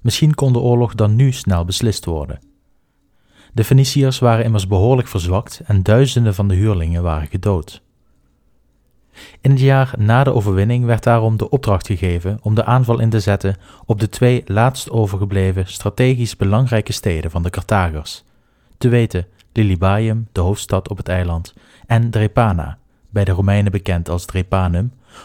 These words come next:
op ongeveer twintig kilometer ten noorden van de hoofdstad. Tegenwoordige namen van deze steden zijn Marsala en Trapani. Om de oorlog tot een spoedig einde te brengen,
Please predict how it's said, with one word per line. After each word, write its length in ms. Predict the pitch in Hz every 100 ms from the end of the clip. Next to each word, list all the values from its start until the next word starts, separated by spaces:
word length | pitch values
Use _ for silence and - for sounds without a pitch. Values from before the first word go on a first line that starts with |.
| -
op 260 | 120 - -
ongeveer 460 | 135 120 113 117
twintig 360 | - 120 127 120
kilometer 580 | 110 95 90 85 82 82
ten 160 | - 113
noorden 280 | 90 78 80
van 100 | 82
de 60 |
hoofdstad. 640 | 85 92 - - 73 - _ _ _ _ _ _ - -
Tegenwoordige 540 | 131 120 131 139 117
namen 460 | 117 110 110 107 95
van 140 | -
deze 280 | 107 98 92
steden 360 | 92 92 87 92
zijn 180 | 87 82
Marsala 680 | 78 - 98 92 87 90 _ _
en 140 | 90
Trapani. 580 | - 92 98 87 80 78 _ _ _ _ _ _ _ _ _ _ _ _ _ _ _ _ _ _ - - -
Om 140 | 123
de 80 | 135
oorlog 320 | 151 160 147
tot 120 | 143
een 120 | 127
spoedig 380 | 104 - 160 135
einde 300 | - 127 113
te 100 | 92
brengen, 400 | 90 87 85 95